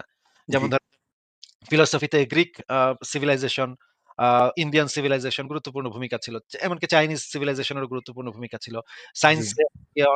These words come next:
Speaker 1: অন্যান্য সিভিলাইজেশন গুলার গুরুত্ব ছিল। অস্ত্র-শস্ত্র তৈরিতে পার্সিয়ান সিভিলাইজেশন এর গুরুত্ব ছিল। কিন্তু আরবদের তো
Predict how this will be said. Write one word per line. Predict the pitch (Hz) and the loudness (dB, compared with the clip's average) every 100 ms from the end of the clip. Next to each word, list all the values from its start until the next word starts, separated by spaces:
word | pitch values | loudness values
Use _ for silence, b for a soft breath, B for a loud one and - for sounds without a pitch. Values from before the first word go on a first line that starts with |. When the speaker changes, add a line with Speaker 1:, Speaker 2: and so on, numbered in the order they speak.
| 139 | 2
Speaker 1:
অন্যান্য | 151 147 147 143 | -4 -4 -6 -4
সিভিলাইজেশন | 147 143 135 131 135 | -2 -2 -2 -4 -6
গুলার | 127 131 | -2 -4
গুরুত্ব | 123 131 123 | -4 -10 -10
ছিল। | - 127 120 B B - | -8 -6 -6 B B -2
অস্ত্র-শস্ত্র | 139 - 151 147 - 151 | 0 0 -2 -2 -4 -6
তৈরিতে | 147 135 147 | -6 -4 -2
পার্সিয়ান | 135 147 - 160 151 | 4 4 4 -2 -4
সিভিলাইজেশন | - 139 135 123 135 | -4 -4 -4 -4 -8
এর | 131 | -8
গুরুত্ব | 123 123 131 | -10 -12 -12
ছিল। | - 120 123 b b b | -10 -10 -12 b b b
কিন্তু | 156 - 135 | -6 0 2
আরবদের | 135 160 147 165 - | 2 -2 -8 -20 -8
তো | 165 | -4